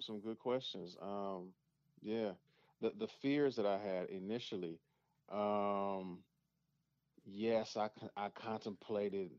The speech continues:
just, you know, getting out of town and, and, and, <laughs> and, and moving and doing all that type of stuff to kind of, um, run away from the responsibility of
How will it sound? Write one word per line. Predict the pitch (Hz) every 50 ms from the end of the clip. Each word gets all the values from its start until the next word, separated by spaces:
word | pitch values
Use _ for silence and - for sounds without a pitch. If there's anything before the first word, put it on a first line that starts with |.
| - _ _ _ -
just, | - 101 98 - - - - - _ _ - _ _ - - -
you | 98 101 98
know, | 95 95 95 95 104 _ _ _ _ - - - _ - _ _ - - - - -
getting | 208 104 98 202
out | 202 208 104 202
of | 185
town | - - 113 104 107 110 107 107 107
and, | 104 101 101 95
and, | 82 101 98 98 92 92 92 - - - _ - 78 92 104 95 92 - - - - -
and, | 175 156 147 - - 123 - - - -
<laughs> | - - - -
and, | 117 120 120 120 120 113 110 107
and | 113 113 110 113
moving | 131 143 151 151 151 147 135 139 139 139 135 131
and | 123 117 113 110
doing | 127 127 120 113
all | 101 113 123
that | 123 120 120 -
type | 135 120 113 104
of | -
stuff | - - 127 120 -
to | -
kind | 107 - 117 107 104
of, | 104 101
um, | _ _ - - - _ _ - 113
run | 113 113
away | 107 104 110 110 107 104 -
from | 107 101 98
the | 98 95 -
responsibility | - - - 107 101 104 - - - - 110 104 98 - - 101 - - 92
of | 98